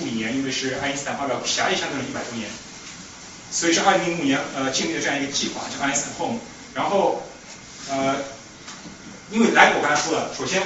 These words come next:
相对应它如果要计算上，计算广义，就是计算引力学的话，它计算是极大的。其次呢，要进行这个信号的匹配、信号处理的信息量是极大的，包括我们机器学习啊等各种信号匹配。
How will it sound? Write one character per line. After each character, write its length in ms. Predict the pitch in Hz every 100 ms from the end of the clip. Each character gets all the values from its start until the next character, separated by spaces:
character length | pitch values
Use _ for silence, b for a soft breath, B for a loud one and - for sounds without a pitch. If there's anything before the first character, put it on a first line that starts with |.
| -
相 160 | - 185
对 80 | 175
应 140 | 147
它 80 | 135
如 140 | 143 160
果 80 | 143
要 60 | 139
计 160 | - 123
算 160 | 123
上， 240 | 117 120 -
计 160 | 117
算 160 | 123 127
广 80 | 104
义， 80 | 110 - -
就 60 |
是 60 | 123 - -
计 220 | - -
算 260 | - - 120
引 340 | - - -
力 60 | 240
学 120 | - - - - - -
的 100 | 135
话， 180 | 131 -
它 120 | 151 156
计 140 | -
算 180 | 165 135
是 80 | 131
极 200 | - -
大 200 | 170 135
的。 40 | - - - - - - - - - -
其 140 | 170
次 140 | -
呢， 200 | 180 175 - - - 127
要 100 | 170
进 160 | 165 170
行 140 | 143
这 100 | 143
个 60 | 139
信 160 | 135 160
号 80 |
的 60 | 160
匹 180 | - -
配、 200 | 170 -
信 160 | - 185
号 80 | -
处 200 | - -
理 80 | -
的 60 |
信 180 | - 123
息 100 | 113
量 100 | 113 101
是 80 |
极 120 | - -
大 80 | -
的， 80 | -
包 80 | 117
括 160 | 113 -
我 60 | 101
们 80 |
机 120 | - 120
器 120 | 113 113
学 80 |
习 160 | 110 -
啊 80 | 98 101
等 40 | 101
各 80 | 127
种 80 | 104
信 160 | -
号 80 | 113 107
匹 80 |
配。 80 | 123